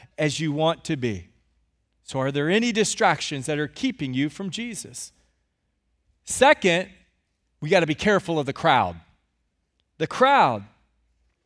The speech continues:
Look back at verse forty-four. It says,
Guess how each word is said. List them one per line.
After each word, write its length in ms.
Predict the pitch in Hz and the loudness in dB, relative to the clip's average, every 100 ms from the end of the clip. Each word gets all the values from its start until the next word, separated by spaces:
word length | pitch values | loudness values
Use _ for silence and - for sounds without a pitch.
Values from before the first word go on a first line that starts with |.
| - - | -20 -8
Look 140 | 170 | 0
back 220 | 202 196 | 2 2
at 100 | 185 | 2
verse 260 | 156 190 - | 0 0 -2
forty-four. 800 | - 208 202 196 - 214 208 143 | -2 2 2 2 0 2 4 4
It 100 | 135 | 0
says, 360 | - 185 156 | 0 0 0